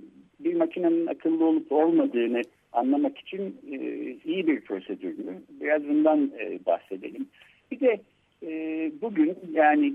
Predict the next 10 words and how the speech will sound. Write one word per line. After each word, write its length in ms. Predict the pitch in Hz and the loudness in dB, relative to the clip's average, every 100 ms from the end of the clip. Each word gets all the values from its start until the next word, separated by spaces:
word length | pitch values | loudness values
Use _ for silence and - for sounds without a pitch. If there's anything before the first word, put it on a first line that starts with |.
| - | -4
iki 200 | - 170 | -12 -2
bin 100 | 170 | 2
on 180 | 175 170 | 4 4
beş 160 | 160 | 2
senesi 360 | - 143 139 156 | 0 0 0 0
itibariyle, 880 | 139 139 135 131 143 147 110 147 170 - 139 | -2 0 4 6 6 4 4 2 0 -8 -8
e, 320 | 123 120 127 - | -6 -6 -8 -12
Turing 400 | - 175 180 156 | -6 0 2 2
testinde 720 | - 131 - - 135 156 175 139 | 0 -4 -4 0 2 2 0 0
durum, 240 | 135 147 | 0 2